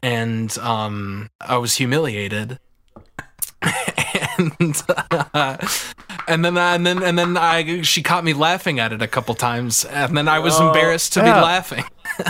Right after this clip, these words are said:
Speaker 1: <laughs>
Speaker 3: My wife
Speaker 2: No.
Speaker 3: walked in at moments. She
Speaker 1: Yeah.
Speaker 3: walked in literally at, I mean, and this is just how
Speaker 1: She
Speaker 3: it
Speaker 1: asked,
Speaker 3: is
Speaker 1: "Why are you
Speaker 3: with her.
Speaker 1: rock hard?"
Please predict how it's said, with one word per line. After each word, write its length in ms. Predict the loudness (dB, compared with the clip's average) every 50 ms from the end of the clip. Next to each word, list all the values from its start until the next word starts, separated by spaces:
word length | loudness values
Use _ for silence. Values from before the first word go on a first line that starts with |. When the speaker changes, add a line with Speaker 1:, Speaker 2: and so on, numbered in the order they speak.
| -6 -6
Speaker 1:
<laughs> 580 | -6 -8 -8 -6 -6 -6 -6 -6 -4 -4 -2 2
Speaker 3:
My 280 | 4 4 6 6 4
wife 320 | 4 4 6 6 6 6 6
Speaker 2:
No. 120 | 6 6
Speaker 3:
walked 360 | 6 6 4 4 2 0 -2
in 340 | -2 0 0 0 -2 -2 -2
at 240 | -2 0 0 0 0
moments. 680 | 0 -2 -2 -2 -2 -2 -4 -4 -4 -6 -6 -8 -8 -12 -10 -4
She 80 | 0 2 2 4
Speaker 1:
Yeah. 60 | 4
Speaker 3:
walked 300 | 4 4 4 4 2 2
in 400 | 2 2 2 2 0 0 -2 -6 -10 _ -4
literally 600 | 2 4 6 6 8 8 8 8 8 8 8 6
at, 200 | 6 4 2 -2 -2
I 100 | 0 0
mean, 200 | 0 0 0 0
and 220 | 0 -2 -2 -2
this 160 | -4 -4 -4
is 100 | -4 -4
just 160 | -4 -4 -2 0
how 80 | 2 2
Speaker 1:
She 80 | 4 4
Speaker 3:
it 20 |
Speaker 1:
asked, 180 | 2 0 0 -2
Speaker 3:
is 40 | -2
Speaker 1:
"Why 140 | 0 0 2
are 40 |
you 120 | 2 0 0
Speaker 3:
with 80 | 0 0
her. 60 | -2
Speaker 1:
rock 120 | -2 -2
hard?" 360 | -2 -4 -4 -4 -8 -10 -12